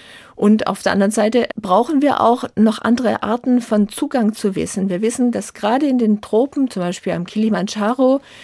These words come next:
die Menschen, die dort leben, die dort seit Jahrhunderten leben, ein immenses Wissen über die verschiedenen Pflanzenarten haben und wissen, welche Pflanze man für welche Krankheit, für welche Tierkrankheit verwendet. Dieses Wissen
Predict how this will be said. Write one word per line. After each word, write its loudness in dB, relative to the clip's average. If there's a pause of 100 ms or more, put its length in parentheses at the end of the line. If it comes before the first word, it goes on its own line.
(160)
die 4
Menschen, 0
die 2
dort -2
leben, 2
die -4
dort -6
seit -6
Jahrhunderten 0
leben, 0
ein 0
immenses -2
Wissen 0
über -2
die -6
verschiedenen -6
Pflanzenarten -8
haben -8
und -6
wissen, 2 (240)
welche -2
Pflanze -2
man -2
für -2
welche 0
Krankheit, -2 (320)
für -2
welche -2 (340)
Tierkrankheit -2
verwendet. 0 (440)
Dieses 0
Wissen -2